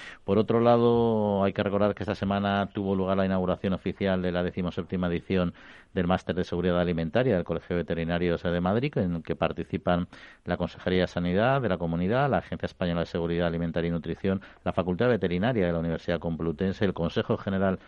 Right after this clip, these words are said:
de Colegios de Veterinarios y con el patrocinio, entre otros, del Foro Interalimentario. Y un tercer asunto vinculado a la unidad de negocio de Singenta Crop Protection, del grupo Singenta, <clears throat> que ha comunicado la adquisición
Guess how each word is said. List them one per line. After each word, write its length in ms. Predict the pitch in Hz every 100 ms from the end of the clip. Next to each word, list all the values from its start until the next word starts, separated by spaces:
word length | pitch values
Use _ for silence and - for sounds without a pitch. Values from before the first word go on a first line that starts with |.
| - - -
de 100 | 87
Colegios 380 | 92 90 95
de 80 | 98
Veterinarios 880 | 98 87 87 85 92 101 107 113 - - - -
y 160 | 113
con 140 | 113 90
el 80 |
patrocinio, 420 | 80 78 71 104 98
entre 180 | -
otros, 300 | 78 82 92
del 140 | 85 -
Foro 380 | - 82 85 - - - -
Interalimentario. 1300 | 107 104 92 107 101 - 95 85 80 78 78 78 80
Y 100 | 92
un 160 | 120 131
tercer 340 | 131 123 135
asunto 460 | 127 - 139 127 131
vinculado 600 | 110 98 107 107 107 104
a 40 |
la 60 | 101
unidad 200 | 98 98
de 60 |
negocio 320 | 95 101 - 95
de 100 | 87
Singenta 540 | 87 - 98 92 92
Crop 240 | - 95
Protection, 640 | - 90 110 - 110 117 131 - - -
del 100 | 92
grupo 200 | 95 98
Singenta, 640 | - 92 - 113 104 113 -
<clears throat> 260 | 135 117
que 60 | 104
ha 40 |
comunicado 360 | 101 104 98 107
la 80 | 104
adquisición 560 | - 98 95 107 120